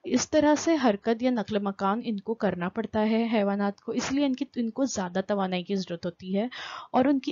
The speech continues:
अक्सर नसीजें जिंदा खुलियात से ही बनी हुई होती है। हैवानात की नशोनुमा तमाम जिस्म में यकसा तौर पर होती है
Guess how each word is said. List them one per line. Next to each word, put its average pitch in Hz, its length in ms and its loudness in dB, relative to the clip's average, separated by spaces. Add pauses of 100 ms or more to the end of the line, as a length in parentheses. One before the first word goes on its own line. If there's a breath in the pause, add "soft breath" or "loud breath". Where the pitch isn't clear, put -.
अक्सर 247 340 -2
नसीजें 208 580 -2
जिंदा 220 500 0
खुलियात 196 480 2
से 202 180 0
ही 226 160 2
बनी 208 280 -2
हुई 185 200 -2
होती 185 320 -4
है। 185 120 -2 (460 loud breath)
हैवानात 247 420 4
की 320 100 -2
नशोनुमा 262 680 2
तमाम 226 400 2
जिस्म 220 280 -2
में 214 140 0
यकसा 208 360 0
तौर 220 220 2
पर 214 160 0
होती 214 380 -2
है 220 180 0